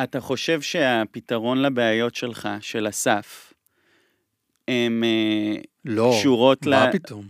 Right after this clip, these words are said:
Speaker 1: הב-, תן להשלים את השאלה לטובת ה-,
Speaker 2: כן.
Speaker 1: הבעיות שלך ש-, של אסף,
Speaker 2: כן.
Speaker 1: קשורות למה שקורה בכנסת?
Speaker 2: ה-, הבעיות של החיים שלי?
Speaker 1: הבעיות של החיים שלך.
Speaker 2: בשום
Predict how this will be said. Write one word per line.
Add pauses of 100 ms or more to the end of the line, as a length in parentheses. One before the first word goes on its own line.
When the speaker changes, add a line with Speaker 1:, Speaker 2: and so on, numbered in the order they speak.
(140)
Speaker 1:
הב-,
תן
להשלים
את
השאלה
לטובת
ה-, (180)
Speaker 2:
כן.
Speaker 1:
הבעיות
שלך (100)
ש-, (180)
של
אסף,
Speaker 2:
כן. (140)
Speaker 1:
קשורות
למה
שקורה
בכנסת? (1300)
Speaker 2:
ה-,
הבעיות
של
החיים
שלי?
Speaker 1:
הבעיות
של
החיים
שלך. (160)
Speaker 2:
בשום